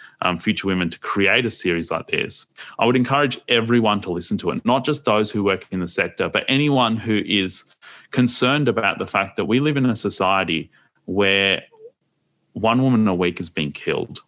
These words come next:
by a current or former partner, where one in seventeen men is experiencing intimate partner violence, where one in three women from the age of fifteen will experience some form of abuse. Like, the, these numbers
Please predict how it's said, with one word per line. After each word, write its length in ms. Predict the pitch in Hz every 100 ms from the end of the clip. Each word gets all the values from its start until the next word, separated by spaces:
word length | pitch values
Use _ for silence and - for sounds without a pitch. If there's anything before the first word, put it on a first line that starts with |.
| _
by 140 | 90
a 60 | 82
current 240 | - 87
or 40 | 82
former 320 | - 80 76
partner, 640 | - 71 - 69 67 67 - - - _
where 400 | 98 101 95 98
one 260 | 101 110 120
in 200 | 120 110
seventeen 600 | 104 98 95 98 92 87
men 200 | 85 85
is 140 | 82
experiencing 520 | 82 - 87 82 82
intimate 380 | 82 82 - 82
partner 300 | 90 85 90
violence, 540 | 85 85 80 - -
where 380 | - 98 95 95 - - - -
one 240 | 101 110 127
in 140 | 120
three 340 | - 92 104
women 360 | 110 98 85 80
from 160 | - 98
the 100 | 85
age 180 | 85
of 60 | 85
fifteen 560 | - 90 - 92 85 73
will 100 | 87
experience 880 | 82 - 87 82 80 80 - - -
some 240 | - 92 82
form 200 | 92 85
of 100 | 80
abuse. 480 | 78 80 71 -
Like, 180 | 101 98
the, 180 | 127 135
these 360 | 135 143 143 107
numbers 920 | 98 98 123 127 82 - 113 -